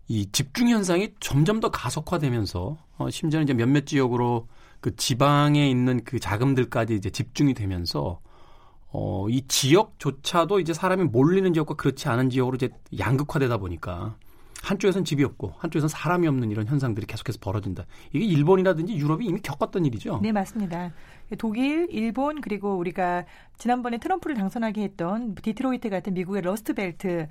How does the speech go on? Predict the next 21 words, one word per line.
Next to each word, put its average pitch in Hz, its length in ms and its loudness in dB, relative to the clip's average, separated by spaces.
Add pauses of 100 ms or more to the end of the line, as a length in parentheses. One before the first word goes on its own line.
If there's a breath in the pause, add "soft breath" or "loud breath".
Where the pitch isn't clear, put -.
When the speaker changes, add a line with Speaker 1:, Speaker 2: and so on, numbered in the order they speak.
Speaker 1:
네. 139 120 2
Speaker 2:
이런 233 320 2
지역에서는 214 440 -4
이미 190 180 0
빈집 277 540 -2
현상이 254 800 -2 (220 loud breath)
어떻게 233 280 -2
보면은 202 440 0 (220 loud breath)
범죄처럼 208 680 0
아니면 196 260 -2
전염병처럼 233 680 -4
번졌다라고 175 640 -4
표현을 254 340 -6
하고 285 160 -6
있는데요. 185 480 -4 (560 loud breath)
이게 285 460 -2
일부와 320 640 2
일부의 254 440 0
문제로 220 300 -2
나누기에는 190 480 -2
너무나 202 880 0